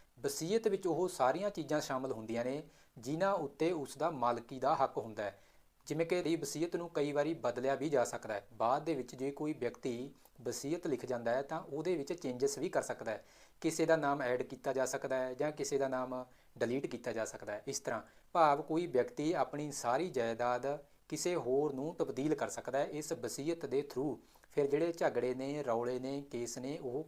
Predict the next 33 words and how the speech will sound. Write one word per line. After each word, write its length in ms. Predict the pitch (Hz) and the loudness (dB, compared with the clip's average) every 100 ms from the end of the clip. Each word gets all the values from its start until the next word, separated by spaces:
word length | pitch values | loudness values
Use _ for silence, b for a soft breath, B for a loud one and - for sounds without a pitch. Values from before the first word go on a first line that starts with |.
| 165 | 0
ਘੱਟ 100 | - | 0
ਜਾਂਦੇ 280 | 110 107 107 | -4 -6 -10
ਨੇਗੇ। 240 | 104 101 b b b b | -10 -14 b b b b
ਤੇ 80 | - | -6
ਦੋਸਤੋ, 600 | 143 151 151 170 170 170 b b - - | -2 -2 -2 -2 -2 -4 b b -14 -4
ਇਹ 200 | 165 196 | 4 4
ਜ਼ਰੂਰੀ 440 | 196 135 147 185 | 4 0 2 2
ਨਹੀਂ 120 | 151 | 0
ਹੈਗਾ 380 | 107 131 160 120 - - - | -2 2 4 2 -2 -20 -2
ਕਿ 160 | 185 165 | 2 2
ਹਰ 300 | 117 143 214 | 6 6 6
ਕਿਸੇ 420 | - 165 180 180 | 0 -2 0 0
ਨੇ 220 | 147 156 | 2 0
ਜਾਇਦਾਦ 600 | 147 127 127 131 131 127 | 2 2 4 6 4 4
ਦੀ 120 | 151 | 0
ਵਸੀਅਤ 420 | 160 117 156 202 | -2 -4 2 2
ਤਿਆਰ 200 | 165 147 | 2 0
ਕੀਤੀ 300 | - 127 - | 0 -6 -6
ਹੋਵੇ, 260 | 120 110 107 - _ | -4 -4 -6 -10 _
ਕਿਉਂਕਿ 260 | 147 151 165 | -6 -2 -2
ਬਹੁਤੇ, 560 | 160 131 143 170 160 156 b b b b b - | 2 0 2 0 0 -4 b b b b b -6
ਅਹ, 220 | 139 143 | 0 0
ਮਸਲਿਆਂ 400 | 139 135 - 156 | 2 2 4 2
ਦੇ 100 | 156 | 4
ਵਿੱਚ 200 | 151 151 | 0 0
ਅਸੀਂ 180 | 127 143 | -2 -2
ਦੇਖਦੇ 360 | 117 120 123 135 | -2 -2 -2 -2
ਹਾਂ 120 | 151 | -2
ਕਿ 180 | 147 165 | -4 -4
ਵਸੀਅਤ 500 | 127 - 151 175 160 | -4 -2 -2 -2 -4
ਨਹੀਂ 240 | 127 185 | -2 -2
ਹੁੰਦੀ। 380 | 143 127 123 113 - | -2 -2 -4 -4 -8
ਬਹੁਤੇ 520 | 117 135 160 180 170 | 0 0 2 0 0